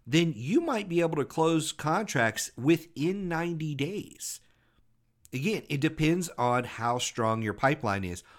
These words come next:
Also, are the opportunities in your pipeline, are they just opportunities in your nakes code? Do you have intelligence on them? Do, have you been talking to the customer? Do you have a teaming partner? Are you trying to prime something that you have no shot at?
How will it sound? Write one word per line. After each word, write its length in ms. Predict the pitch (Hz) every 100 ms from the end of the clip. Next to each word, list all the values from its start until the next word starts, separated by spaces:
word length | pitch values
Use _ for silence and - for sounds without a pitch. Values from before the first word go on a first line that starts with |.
| - -
Also, 500 | 165 247 - 135 123
are 140 | 143 156
the 160 | 147
opportunities 680 | 147 175 180 202 208 190 165
in 80 | 165
your 100 | 131
pipeline, 720 | - 147 156 143 123 117 117 - - - -
are 140 | 139
they 140 | 131
just 260 | 120 131 - -
opportunities 640 | 139 147 139 143 131 110
in 80 | 117
your 140 | 107
nakes 340 | 98 123 160 -
code? 400 | 202 220 208 117
Do 80 | 117
you 100 | 107
have 200 | 104 95
intelligence 640 | 98 165 190 185 190 -
on 200 | 185 180
them? 380 | 180 180 180 175 - - -
Do, 100 | 139
have 140 | 135 113
you 80 |
been 140 | 104 104
talking 340 | 127 127 107
to 100 | 92
the 100 | 95
customer? 840 | 98 202 202 - 180 165 165 165 160 - -
Do 80 | 117
you 80 |
have 140 | 113 98
a 80 | 92
teaming 420 | - 208 214 202
partner? 600 | 175 175 - 165 165 165
Are 80 | 123
you 160 | 113 107
trying 200 | 139 117
to 60 |
prime 380 | - 131 127 127
something 540 | - 123 117 127 117
that 260 | 113 107 101 - - -
you 120 | 117
have 160 | 104 95
no 220 | 101 101
shot 480 | - - - 196 214
at? 320 | 208 202